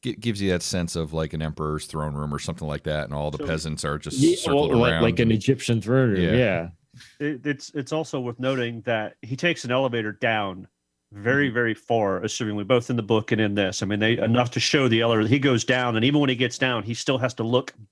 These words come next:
Speaker 2: back up at
Speaker 1: Right.
Speaker 2: Gideon.
Speaker 1: Right.
Speaker 2: Um, so, you know, there's some, what,
Speaker 1: It
Speaker 2: metaphor, met-, metaphor
Speaker 1: And
Speaker 2: there?
Speaker 1: yet there's
Speaker 2: Um,
Speaker 1: windows looking outside. <laughs>
Speaker 3: At the, at, I think at the top of the, so, like, like,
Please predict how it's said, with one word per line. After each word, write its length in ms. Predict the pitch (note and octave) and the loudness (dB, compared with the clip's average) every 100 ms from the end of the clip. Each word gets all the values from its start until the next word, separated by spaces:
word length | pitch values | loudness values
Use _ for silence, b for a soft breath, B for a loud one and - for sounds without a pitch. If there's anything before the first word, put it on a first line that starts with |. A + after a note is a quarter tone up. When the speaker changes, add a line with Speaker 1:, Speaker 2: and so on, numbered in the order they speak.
| - | -2
Speaker 2:
back 340 | C3 A#2+ - - | -2 -2 -8 -4
up 300 | A2+ - - _ _ _ _ - | -2 -2 -8 _ _ _ _ -2
at 40 | G2 | 0
Speaker 1:
Right. 120 | F2 | 0
Speaker 2:
Gideon. 280 | G#2+ G2 - _ _ _ - | -2 -4 -12 _ _ _ -4
Speaker 1:
Right. 240 | G2+ E2+ | -2 -2
Speaker 2:
Um, 800 | A2+ A2+ G#2+ G#2 G2+ G2 - - - - - - | -2 -4 -4 -8 -10 -12 -14 -18 -20 -20 -20 -12
so, 380 | - G2+ G2 - _ _ _ _ _ _ | -6 -4 -6 -12 _ _ _ _ _ _
you 60 | A2 | -10
know, 80 | G#2 | -8
there's 180 | G#2+ - | -6 -8
some, 360 | A2 G#2+ G2+ - _ _ _ _ _ _ _ _ _ _ _ _ _ - | -8 -6 -8 -12 _ _ _ _ _ _ _ _ _ _ _ _ _ -10
what, 120 | G#2+ | -8
Speaker 1:
It 60 | |
Speaker 2:
metaphor, 380 | G#2+ A#2+ B2 C#3+ A#2+ | -4 -4 -4 -8 -6
met-, 200 | A#2 A#2 | -6 -4
metaphor 440 | B2+ - D#3+ D#3+ - | -6 -4 -4 -4 0
Speaker 1:
And 120 | D#3 | 2
Speaker 2:
there? 60 | D#3+ | 4
Speaker 1:
yet 140 | F3 | 4
there's 180 | D3+ A#2 | 2 2
Speaker 2:
Um, 60 | |
Speaker 1:
windows 320 | D#3 F3+ C#3 G#2+ | 2 4 2 0
looking 260 | B2 A2+ | -4 -2
outside. 640 | G#2 - - D3+ E2 A#1 - _ _ _ _ b b b b _ | -2 -2 -4 -4 -4 -8 -14 _ _ _ _ b b b b _
<laughs> 220 | B2+ - | -6 -4
Speaker 3:
At 120 | - C#3 | -2 2
the, 260 | C#3 C3 | 2 4
at, 140 | D3+ - | 0 0
I 40 | B2 | 0
think 220 | F#3+ F#3+ | 0 0
at 120 | E3 | 0
the 100 | B2+ | 0
top 580 | - - A2 G#2+ G#2 _ | 0 -2 0 0 -2 _
of 240 | G#2 F2+ F2 | -2 -2 -2
the, 180 | F2+ - | -2 -2
so, 240 | - C#3 | 2 2
like, 340 | G2 - C3 C3 | 2 2 0 2
like, 280 | C3 B2+ | -2 -2